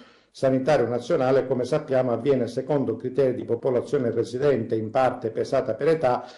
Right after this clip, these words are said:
e ovviamente indipendente dal raggiungimento o meno dei lea. Eh, e questa, a nostro avviso, è una pericolosa scorciatoia rispetto alla necessità di garantire l'ep, rispetto a quanto previsto dalla Carta Costituzionale, perché è evidente che senza definire, finanziare e garantire in maniera uniforme l'ep su tutto il territorio nazionale,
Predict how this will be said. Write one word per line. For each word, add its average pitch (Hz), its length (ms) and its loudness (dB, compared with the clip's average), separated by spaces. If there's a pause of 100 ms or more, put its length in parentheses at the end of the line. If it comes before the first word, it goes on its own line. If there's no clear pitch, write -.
(220)
e 170 180 4
ovviamente 135 560 4
indipendente 131 720 2
dal 123 140 2
raggiungimento 123 760 -2
o 123 40 2
meno 113 240 0
dei 101 180 -2
lea. 98 300 -4 (340)
Eh, 139 280 -2
e 160 160 -2
questa, 156 360 4
a 147 60 4
nostro 156 320 2
avviso, 143 340 0
è 131 40 4
una 131 140 2
pericolosa 131 520 0
scorciatoia 139 760 2
rispetto 127 420 -2
alla 117 160 2
necessità 117 560 -2
di 117 100 -2
garantire 113 500 -2
l'ep, 135 320 0
rispetto 107 380 -8
a 117 60 -4
quanto 123 320 -4
previsto 107 460 -6
dalla 104 220 -2
Carta 120 300 -2
Costituzionale, 127 880 0 (320)
perché 139 280 0
è 147 60 8
evidente 143 500 4
che 117 100 -2
senza 151 320 0
definire, 123 680 0
finanziare 131 720 2
e 107 60 -4
garantire 123 520 0
in 113 80 0
maniera 123 300 2
uniforme 113 500 0
l'ep 123 240 0
su 110 220 -6
tutto 131 240 -6
il 110 80 -4
territorio 123 420 0
nazionale, 123 640 0